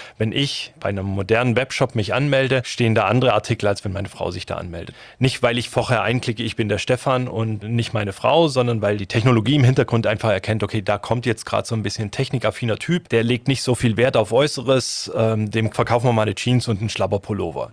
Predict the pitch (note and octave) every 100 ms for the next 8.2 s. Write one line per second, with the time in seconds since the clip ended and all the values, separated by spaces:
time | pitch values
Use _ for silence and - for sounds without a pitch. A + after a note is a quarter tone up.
0 | - - - G#2+ A2 A2 G#2+ G#2 G2 G#2
1 | - G2 F#2 F#2 - - - A#2 A#2 C3+
2 | D#3+ D#3 C#3 A#2+ A2+ A2+ G#2+ D3+ B2+ A#2
3 | B2 - A2 G2+ C3 A#2+ - G2+ A2 G#2
4 | B2+ G3 - - - B2 B2 C3 A2+ A2
5 | G#2 G#2 G2 - - - E2+ F2+ - _
6 | - A#2 A2+ B2 - B2 D3 - D3+ -
7 | A#2+ - A#2+ G#2+ G#2 G#2 G2+ G#2 - F#2+
8 | A2 G#2+